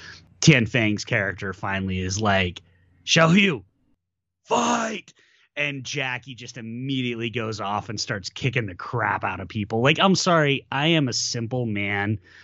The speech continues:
with simple needs in life, and that filled that for me.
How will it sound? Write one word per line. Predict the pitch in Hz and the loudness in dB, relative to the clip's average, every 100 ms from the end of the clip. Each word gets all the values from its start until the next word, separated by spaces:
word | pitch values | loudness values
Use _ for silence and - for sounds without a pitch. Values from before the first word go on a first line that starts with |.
| - 117 | -8 2
with | 113 | 2
simple | - - 127 131 123 | 4 4 4 2 -2
needs | 113 113 113 131 | -2 -8 -2 2
in | 131 | 4
life, | 131 131 131 127 - _ _ _ _ - | 6 4 4 0 -4 _ _ _ _ 2
and | 127 123 | 4 6
that | 120 120 120 - | 4 0 -4 -14
filled | - - 220 175 123 98 | -20 0 4 4 2 -4
that | 78 76 69 | -8 -8 -12
for | - - 80 65 | -20 -16 -12 -12
me. | 50 - | -16 -20